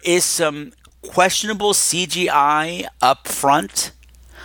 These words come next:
but don't let that throw you, because as the movie goes on, the C G I is used significantly better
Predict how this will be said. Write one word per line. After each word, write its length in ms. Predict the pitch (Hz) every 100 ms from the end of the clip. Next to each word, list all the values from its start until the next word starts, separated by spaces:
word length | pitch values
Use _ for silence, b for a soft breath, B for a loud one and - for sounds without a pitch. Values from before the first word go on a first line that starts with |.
| B B
but 180 | 139 143
don't 260 | 170 175 131
let 240 | 123 208
that 220 | 185 160
throw 300 | - 165 170
you, 220 | 139 104
because 280 | 98 110 143
as 300 | 151 190 208
the 80 | 202
movie 320 | 185 180 170
goes 300 | 135 139 131 - 151
on, 420 | 151 147 135 120
the 100 | 120
C 260 | - 156
G 200 | 143 151
I 340 | 131 127 127 - _ -
is 200 | 117 110
used 480 | 104 123 135 123 - B B
significantly 920 | - - 117 120 127 135 123 - 110
better 420 | 98 110 107 104